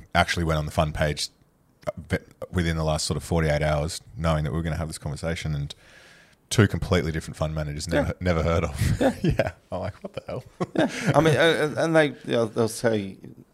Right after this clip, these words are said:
Speaker 2: you know, "We've got this process, we've got all this,
Speaker 1: Mm.
Speaker 2: you know, whatever. We've got a system, we've got
Speaker 1: Yeah,
Speaker 2: a,
Speaker 1: repeatable
Speaker 2: a
Speaker 1: system.
Speaker 2: culture,
Speaker 1: Mm.
Speaker 2: and it's repeatable,"
Speaker 1: Mm.
Speaker 2: which is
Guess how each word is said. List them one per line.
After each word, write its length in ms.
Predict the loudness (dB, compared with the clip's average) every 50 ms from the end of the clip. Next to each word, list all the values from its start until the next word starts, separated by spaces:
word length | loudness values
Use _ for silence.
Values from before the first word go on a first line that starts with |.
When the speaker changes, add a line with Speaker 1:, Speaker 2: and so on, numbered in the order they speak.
| -14
Speaker 2:
you 260 | -14 -14 -14 -8 -4 -2
know, 80 | 0 2
"We've 100 | 2 2
got 120 | 2 2
this 120 | 0 -6
process, 540 | -4 -2 -2 -2 0 0 0 0 0 -2 -4
we've 140 | -6 -6 -2
got 140 | -2 -2 -2
all 120 | -2 -2
this, 220 | -2 -4 -2 -2 -2
Speaker 1:
Mm. 260 | -2 -2 -2 -4 -4
Speaker 2:
you 60 | -2
know, 120 | 0 0 2
whatever. 540 | 4 4 6 6 6 4 2 -2 -4 -6 -10 -14 -20 -20 -20 -20 _ _ -8
We've 120 | -6 -2
got 100 | -2 0 0
a 40 | 0
system, 440 | -2 -2 -2 -4 -4 -4 -4 -4 -2
we've 120 | -2 -2
got 100 | 0 0
Speaker 1:
Yeah, 80 | 0 -2
Speaker 2:
a, 300 | -4 -8 -20 -16 -14 -14
Speaker 1:
repeatable 460 | -12 -10 -10 -10 -8 -8 -10 -12 -14
Speaker 2:
a 20 |
Speaker 1:
system. 280 | -14 -12 -10 -6 -6 -4 0
Speaker 2:
culture, 600 | 6 6 6 6 6 2 -2 -4 -4 -4 -8 -12 -12 -12
Speaker 1:
Mm. 220 | -12 -10 -10 -6 -4
Speaker 2:
and 100 | -4 -4
it's 140 | -4 -6 -8
repeatable," 640 | -12 -6 -2 0 0 0 0 -4 -6 -8 -8 -10 -14 _ _ _ _ -12
Speaker 1:
Mm. 220 | -10 -10 -10 -10 -12 -8 -2
Speaker 2:
which 240 | -2 -2 0 0 -2
is 160 | -2 -2